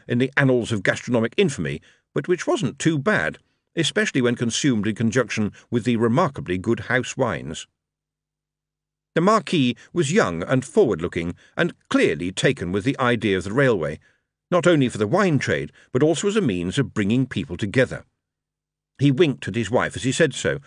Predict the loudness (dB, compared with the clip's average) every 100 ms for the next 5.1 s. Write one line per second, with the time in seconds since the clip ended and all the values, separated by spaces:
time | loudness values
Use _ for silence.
0 | -18 _ -2 0 0 2 2 2 -2 -2
1 | -2 0 -2 0 0 2 -2 -8 -14 _
2 | -8 -6 -2 -2 0 -2 -2 -2 -2 -4
3 | 0 2 0 -4 -4 -4 -2 -2 0 0
4 | 0 -2 -2 -2 -4 -4 -2 -2 -2 -6